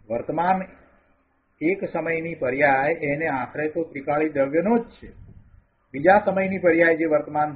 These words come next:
છે એને પણ ત્રિકાળી દ્રવ્યનો આશ્રય છે. ત્રીજા સમયની વર્તમાન પર્યાય, બધી એક પછી એક પર્યાયોનો આખો પ્રવાહ છે અને દરેકે દરેક પર્યાયનો વિચાર કરીએ તો એ પર્યાય કોના આશ્રય છે? તો કે દ્રવ્યના આશ્રય છે.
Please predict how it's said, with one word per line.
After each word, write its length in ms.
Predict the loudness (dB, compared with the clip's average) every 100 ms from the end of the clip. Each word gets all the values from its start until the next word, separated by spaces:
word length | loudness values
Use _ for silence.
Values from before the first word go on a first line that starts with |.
| -10
છે 160 | -6 -4 -6 -10 -10
એને 220 | -8 -6
પણ 220 | -6 -8 -10
ત્રિકાળી 420 | -14 -6 -4 -2
દ્રવ્યનો 320 | -2 -2 -2 -4
આશ્રય 360 | -6 -6 -10
છે. 100 | -8
ત્રીજા 400 | -10 -10 -2 0
સમયની 400 | 0 -6 -6 -4
વર્તમાન 340 | -4 -4 -6 -6
પર્યાય, 380 | -6 -6 -6 -6
બધી 280 | -6 -6 -10 _ _ _ _ _ -2
એક 200 | -2 -2
પછી 340 | -6 -6 -2 -2
એક 100 | -2
પર્યાયોનો 1120 | -2 0 0 2 0 -2 -6 _ _ _ -12 -10
આખો 240 | -6 -4 -4
પ્રવાહ 380 | -2 0 2 0
છે 160 | -2 -4
અને 160 | -4 -4
દરેકે 400 | -2 0 0 -4
દરેક 340 | -2 -2 -2 -4 -8 -10 _ _ _ _ -2
પર્યાયનો 420 | 2 4 4 4
વિચાર 320 | 0 2 2 2
કરીએ 320 | 0 0 -2
તો 120 | -6 -8 -4
એ 100 | 0 0
પર્યાય 560 | 0 -2 0 -4 -4 -14 _ _ _ _ _ _ _ _ _
કોના 240 | -8 -4 -2
આશ્રય 400 | -2 -2 -6 -6
છે? 100 | -12
તો 120 | -12
કે 100 | -14
દ્રવ્યના 480 | -6 -4 -2 -4 -4
આશ્રય 380 | -4 -6 -10 -10
છે. 160 | -16